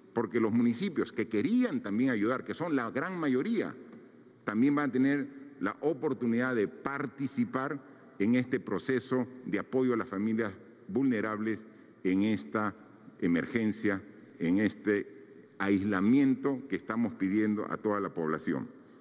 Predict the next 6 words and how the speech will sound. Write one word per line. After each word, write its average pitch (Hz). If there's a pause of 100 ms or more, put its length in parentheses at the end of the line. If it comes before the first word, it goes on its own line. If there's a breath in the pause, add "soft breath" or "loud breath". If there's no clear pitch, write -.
(600 loud breath)
Para 92
ello, 160 (1040)
también 98
es 120
necesario 120
el 101